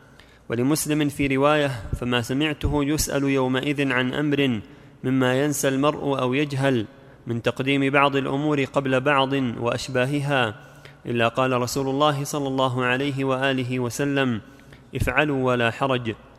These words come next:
وعن علي رضي الله عنه قال: جاء رجل فقال: يا رسول الله،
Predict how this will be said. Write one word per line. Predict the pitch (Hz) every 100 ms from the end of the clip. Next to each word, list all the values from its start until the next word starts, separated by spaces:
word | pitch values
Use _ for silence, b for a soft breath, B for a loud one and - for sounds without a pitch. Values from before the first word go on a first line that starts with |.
| - - - - - - -
وعن | 113 120
علي | 120 143 160 160
رضي | 156 160 156 143
الله | 143 143 131 127
عنه | 127 123 123
قال: | 135 139 151 160 - - - - - 131
جاء | 127 131 143
رجل | 151 151 151 143 135
فقال: | 139 127 143 147 139 117 -
يا | 139 143
رسول | 127 - 151
الله، | 139 131 139 143